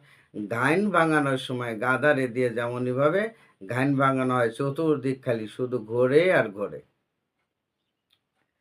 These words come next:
ফায়াজতামিউ আহলুন নার আলাইহি।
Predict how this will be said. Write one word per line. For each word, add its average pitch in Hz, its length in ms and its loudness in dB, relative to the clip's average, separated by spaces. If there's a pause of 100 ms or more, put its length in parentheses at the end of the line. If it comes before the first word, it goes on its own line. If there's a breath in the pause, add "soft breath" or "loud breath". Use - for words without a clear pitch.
(920)
ফায়াজতামিউ 214 1200 10
আহলুন 202 540 4
নার 180 640 6
আলাইহি। 151 840 4